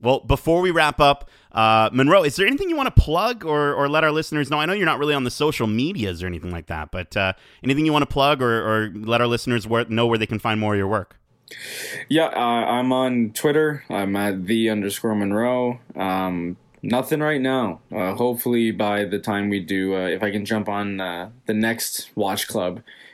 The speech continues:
Speaker 2: for, uh, Falcon Winter Soldier, there'll be a couple things to talk about, but I
Speaker 1: Oh.
Speaker 2: got some pretty exciting stuff that's happening, which I'm really happy about and very excited to talk about, but I can't talk about right now.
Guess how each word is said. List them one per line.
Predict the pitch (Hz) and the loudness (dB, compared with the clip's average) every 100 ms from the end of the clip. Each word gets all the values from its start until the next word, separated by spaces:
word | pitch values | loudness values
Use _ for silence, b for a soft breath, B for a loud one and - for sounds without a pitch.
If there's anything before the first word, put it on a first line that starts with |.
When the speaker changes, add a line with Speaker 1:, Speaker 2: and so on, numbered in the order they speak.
| B | B
Speaker 2:
for, | - 104 85 80 92 - | -4 -2 -2 -4 -6 -6
uh, | 90 | -4
Falcon | - 110 107 98 | -2 -2 -2 -2
Winter | 92 | -2
Soldier, | 92 92 95 101 | -4 -4 -4 -2
there'll | 98 95 85 | -2 -2 -2
be | 90 | -2
a | 87 | -2
couple | 113 95 98 | -2 -4 -2
things | 101 95 | -4 -4
to | 101 | -4
talk | 107 95 107 | -4 -4 -2
about, | 117 123 135 - | -2 0 0 -2
but | 95 80 B B B | -4 -4 B B B
I | |
Speaker 1:
Oh. | 110 | -2
Speaker 2:
got | 113 110 | -2 0
some | 117 113 110 98 - _ _ - | 0 0 0 -4 -10 _ _ -10
pretty | - 143 131 | -2 2 2
exciting | 120 - 120 113 107 | 0 -2 0 0 -2
stuff | - 113 104 | -2 -2 -2
that's | 110 98 | -2 -2
happening, | - 101 98 107 101 | -2 -2 -2 -2 -2
which | 98 98 | -2 -2
I'm | 98 | -2
really | 98 95 104 | 0 0 0
happy | 101 98 101 | -2 -2 -2
about | 92 98 101 | -2 -2 -2
and | 92 92 87 85 | -4 -4 -4 -4
very | 95 98 | -4 -4
excited | 101 92 90 | -4 -4 -4
to | |
talk | 107 104 | -4 -4
about, | 113 123 | -2 -2
but | 101 | -2
I | 87 | -4
can't | 113 110 | -4 -2
talk | 117 | -2
about | 117 117 | -2 -2
right | 113 | -2
now. | 107 78 | -2 -6